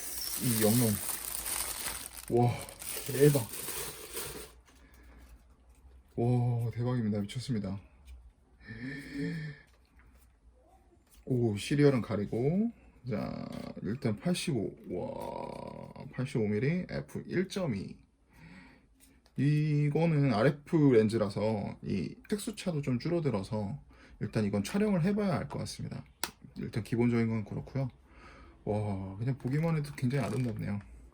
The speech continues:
근데 진짜, 진짜 커요. 제 손이 이만하거든요. 보이시죠? 정말, 정말 커요. 렌즈 엄청 커요. 대박입니다. 와,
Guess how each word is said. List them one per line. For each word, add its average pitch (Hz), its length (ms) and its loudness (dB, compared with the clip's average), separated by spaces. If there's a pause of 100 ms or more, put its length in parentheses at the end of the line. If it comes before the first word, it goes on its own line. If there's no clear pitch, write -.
(160)
근데 143 200 8
진짜, - 300 2
진짜 160 320 0
커요. 113 220 0
제 117 120 0
손이 202 240 4
이만하거든요. 110 640 2 (1400)
보이시죠? - 380 -6 (1400)
정말, 143 340 6 (160)
정말 127 300 -4
커요. - 260 -4 (460)
렌즈 110 240 -4
엄청 110 320 -2
커요. - 180 -12 (2000)
대박입니다. 110 580 -2 (840)
와, 113 420 4